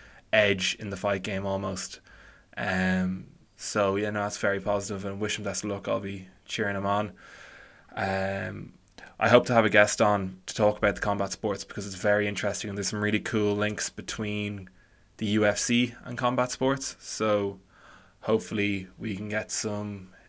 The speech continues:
breakdown on that. And then in less, more political news about the Olympics, we had,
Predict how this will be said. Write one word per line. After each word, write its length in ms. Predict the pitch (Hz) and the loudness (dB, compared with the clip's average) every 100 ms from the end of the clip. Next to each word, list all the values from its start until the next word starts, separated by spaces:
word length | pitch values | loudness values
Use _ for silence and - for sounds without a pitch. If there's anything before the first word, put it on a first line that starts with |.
| _ - | _ -6
breakdown 480 | 113 95 110 104 | -4 -4 -4 -4
on 180 | 104 101 | -6 -2
that. 300 | 104 107 101 - - - - - _ _ - - - - - - - - | 2 2 2 -10 -20 -20 -20 -20 _ _ -18 -16 -16 -20 -20 -20 -20 -8
And 260 | - 107 107 | -2 -2 0
then 680 | 113 110 110 110 107 98 92 - _ - | 2 2 2 -2 -6 -12 -18 -20 _ -6
in 380 | 120 110 107 110 | -2 0 2 4
less, 420 | 123 143 131 - | 6 6 4 -2
more 220 | 131 127 | 2 2
political 480 | 117 117 117 - 120 | 4 8 8 6 2
news 340 | 110 110 104 92 | 4 4 2 0
about 640 | 101 104 104 98 - - | 2 4 4 2 -2 -8
the 120 | - 104 | -8 -4
Olympics, 600 | 98 95 95 95 - 107 | -4 -4 -8 -4 -4 -4
we 100 | 98 | -2
had, 380 | 101 98 95 | 0 0 -2